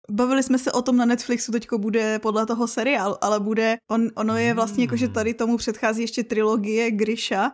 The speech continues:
Speaker 1: a, a pak je tady ta duologie vlastně Šest vrán a Prohnilý město. A oni to dali jakože dohromady a udělají z toho nějaký nový příběh. Takže já se toho třeba víc bojím, než se těším, ale vy se
Speaker 2: Mhm.
Speaker 1: můžete těšit. <laughs>
Speaker 2: No počkaj, teraz hovoríš, že to je duologie Šesť vrán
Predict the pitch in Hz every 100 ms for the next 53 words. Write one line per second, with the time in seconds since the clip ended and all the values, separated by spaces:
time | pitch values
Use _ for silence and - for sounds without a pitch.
0 | - 214 196 - 214 214 214 247 214 220
1 | 220 214 208 247 220 208 196 202 202 208
2 | 214 - 233 202 196 208 208 220 220 226
3 | 226 220 196 - 196 - - 220 226 226
4 | 226 214 214 220 220 208 214 220 208 240
5 | 294 277 196 214 - 233 226 196 214 208
6 | 208 214 220 - - 202 233 233 269 277
7 | 269 - 240 214 202 254 202 202 226 220
8 | 226 226 240 214 214 254 403 - - -
9 | 262 240 247 262 165 285 - 175 214 247
10 | 220 269 320 302 - - 320 330 320 285
11 | 359 311 359 330 311 311 - 208 - 95
12 | 95 _ _ _ - 123 123 123 131 127
13 | 127 123 101 127 139 127 113 104 - 135
14 | 131 120 120 117 135